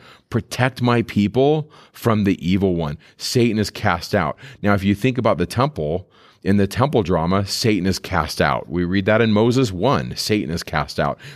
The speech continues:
And it's in the Day of Atonement ritual where Azazel, or the, the wicked one, is cast out. And finally, the sixth temple theme here in John seventeen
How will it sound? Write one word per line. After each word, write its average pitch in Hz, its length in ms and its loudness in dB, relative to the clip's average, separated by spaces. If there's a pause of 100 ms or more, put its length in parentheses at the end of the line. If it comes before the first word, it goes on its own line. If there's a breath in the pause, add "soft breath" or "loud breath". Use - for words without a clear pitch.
(120)
And 101 140 2
it's 104 220 2
in 113 100 2
the 107 80 4
Day 101 220 2
of 101 100 2
Atonement 110 540 -2
ritual 76 560 -2 (180 soft breath)
where 85 220 -2
Azazel, 95 840 4 (240 loud breath)
or 98 220 2
the, 85 160 2
the 92 160 2
wicked 101 360 2
one, 87 160 0
is 82 120 -2
cast - 360 -2
out. 80 200 0
And 92 180 -2
finally, 107 400 2
the 87 180 0
sixth - 560 -4 (380 loud breath)
temple 110 380 2
theme 80 300 0
here 82 280 0 (220 loud breath)
in 87 140 0
John 90 220 2
seventeen 85 680 0